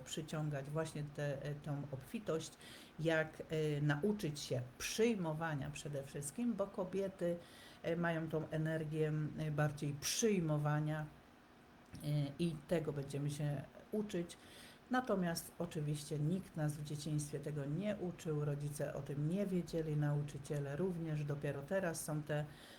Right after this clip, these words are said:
e, są, jest ta wiedza dostępna coraz szerzej, coraz, e, dokładniej. E, no i tutaj znowu, e, pokażę Wam bardzo fajne,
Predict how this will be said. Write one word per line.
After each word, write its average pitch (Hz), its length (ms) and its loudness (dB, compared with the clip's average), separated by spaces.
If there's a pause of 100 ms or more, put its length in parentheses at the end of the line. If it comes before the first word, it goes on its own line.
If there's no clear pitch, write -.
(120)
e, 151 340 0
są, 151 400 0
jest 156 320 0
ta 147 100 2
wiedza 151 340 2
dostępna 160 800 0
coraz 143 340 -4
szerzej, 170 560 0
coraz, 143 540 -4
e, 151 120 0
dokładniej. 156 760 0 (400)
E, 160 80 2 (280)
no 254 360 2
i 180 80 -2
tutaj 180 320 0
znowu, 156 540 2 (220)
e, 156 180 0
pokażę 151 460 0
Wam 147 280 2
bardzo 156 420 2
fajne, 143 580 0